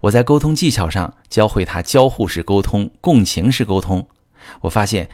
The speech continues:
有很多女性其实很聪明，这些具体的沟通技巧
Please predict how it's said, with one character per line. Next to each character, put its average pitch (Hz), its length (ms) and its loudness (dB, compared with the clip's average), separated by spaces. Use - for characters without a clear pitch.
有 - 100 0
很 - 240 -6
多 117 140 0
女 113 180 0
性 - 300 -10
其 - 180 -8
实 - 140 -8
很 - 200 -10
聪 98 200 -4
明， 95 160 -4
这 160 100 -2
些 156 140 0
具 185 240 0
体 - 220 -8
的 95 100 -8
沟 98 180 0
通 98 180 -2
技 101 160 -4
巧 - 300 -12